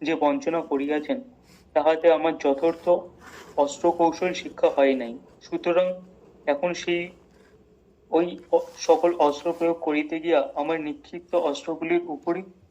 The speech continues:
প্রত্যাবৃত্ত হইয়া আমাকে হনন করে। আমি আচার্যের সাক্ষাৎ অকপট কৃপা লাভে বঞ্চিত হওয়ায় দূরে সরাইয়া একলব্যের অনুকরণে যে গুরুনিষ্ঠা, গুরুভক্তি প্রভৃতির নামে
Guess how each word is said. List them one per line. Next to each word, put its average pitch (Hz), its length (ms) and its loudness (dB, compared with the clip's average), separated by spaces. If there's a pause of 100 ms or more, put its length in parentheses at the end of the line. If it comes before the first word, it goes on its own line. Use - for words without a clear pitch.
(280)
প্রত্যাবৃত্ত 165 720 0
হইয়া 165 500 4
আমাকে 147 280 -2
হনন 139 380 0
করে। 113 280 -6 (1300)
আমি 160 200 -2
আচার্যের 151 560 -2
সাক্ষাৎ 156 640 -4
অকপট 147 520 2 (140)
কৃপা 156 260 -2
লাভে 156 360 -4 (140)
বঞ্চিত 147 460 -6
হওয়ায় 151 340 0
দূরে 156 380 -6 (460)
সরাইয়া 151 440 0
একলব্যের 151 680 -2
অনুকরণে 156 840 -4 (360)
যে 151 140 0
গুরুনিষ্ঠা, 165 680 -4
গুরুভক্তি 156 600 -6
প্রভৃতির 151 580 -2
নামে 160 320 -4